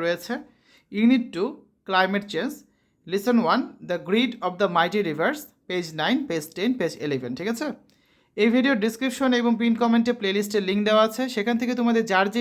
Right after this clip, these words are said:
বিষয়ের ভিডিও দরকার খুব সহজেই তোমরা দেখতে পারবে। কন্টেন্টসটা দেখি আমরা কী কী চ্যাপ্টার রয়েছে। ইউনিট ওয়ান, sense of self, যেটা আমরা ইতিমধ্যে শেষ করেছি। এখন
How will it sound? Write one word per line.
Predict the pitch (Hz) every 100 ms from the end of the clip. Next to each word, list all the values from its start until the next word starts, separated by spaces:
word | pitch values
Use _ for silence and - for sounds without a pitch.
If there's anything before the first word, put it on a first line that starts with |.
| 233
বিষয়ের | 233 240 226
ভিডিও | 226 226
দরকার | 226 220 285 - _ _ _
খুব | 190 196
সহজেই | 202 196 202
তোমরা | 185 175
দেখতে | 151 151 143
পারবে। | 123 - - _ _ _ _ _ _ _ -
কন্টেন্টসটা | 208 208 254 254 233 180
দেখি | - 160
আমরা | 170 202
কী | 202
কী | 208
চ্যাপ্টার | 185 175 185 156
রয়েছে। | 139 135 240 - -
ইউনিট | 208 233 233
ওয়ান, | 240 247 214
sense | 208 220
of | 208 214
self, | 226 233
যেটা | 180 180
আমরা | 185
ইতিমধ্যে | 202 208 208 214
শেষ | 202 202
করেছি। | 214 214 240 254 - _ _ _
এখন | 170